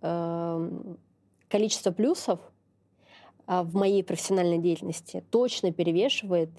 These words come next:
э, те минусы, которых, ну, эм, а, вот я с этим сталкиваюсь, когда речь идет о моих коммуникациях с, с молодыми людьми.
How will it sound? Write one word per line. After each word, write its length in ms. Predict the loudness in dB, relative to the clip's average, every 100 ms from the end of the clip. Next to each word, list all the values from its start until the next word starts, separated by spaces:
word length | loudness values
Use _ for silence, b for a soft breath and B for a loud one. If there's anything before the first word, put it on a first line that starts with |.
| -6
э, 160 | -4
те 180 | 0 2
минусы, 280 | 4 2 -2
которых, 280 | -4 -4 -4 -2
ну, 200 | -2 -2 -8
эм, 280 | -2 0 0 -4 B B B -8
а, 260 | -2 0 0
вот 160 | 0 0
я 320 | 2 2 0
с 140 | -2
этим 180 | -2 -2
сталкиваюсь, 600 | 0 0 0 0 0 0
когда 280 | -4 -2 0
речь 260 | 0 -2 -4
идет 240 | -4 -2
о 40 | 0
моих 180 | -2 -2
коммуникациях 640 | -2 0 -2 -4 -10 -12
с, 60 | -2
с 40 |
молодыми 420 | 0 2 2 2
людьми. 440 | 2 -2 -4 -6